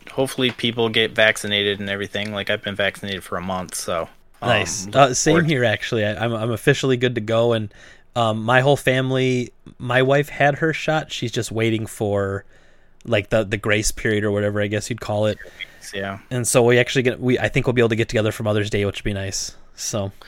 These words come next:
Speaker 1: that'd be great. Yeah, like, I, um, right now, like, um, my wife's birthday is this Friday, so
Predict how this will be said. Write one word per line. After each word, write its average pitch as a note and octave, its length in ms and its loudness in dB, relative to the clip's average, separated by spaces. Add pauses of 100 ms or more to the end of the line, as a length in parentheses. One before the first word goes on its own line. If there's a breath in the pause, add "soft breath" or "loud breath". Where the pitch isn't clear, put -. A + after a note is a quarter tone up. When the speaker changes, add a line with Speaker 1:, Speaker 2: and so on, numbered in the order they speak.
(580 loud breath)
Speaker 1:
that'd G3 180 4
be C4 80 2
great. F3+ 360 6
Yeah, C3+ 200 6
like, B2 240 4
I, C3+ 240 4 (140)
um, A#2 560 2 (340)
right C3 220 0
now, C#3 260 2
like, A#2+ 280 -2
um, G#2 440 -2
my A#2 140 0
wife's A#2 260 2
birthday A2 400 0
is F#2+ 140 -4
this - 180 -4
Friday, G2 380 4
so G2 500 0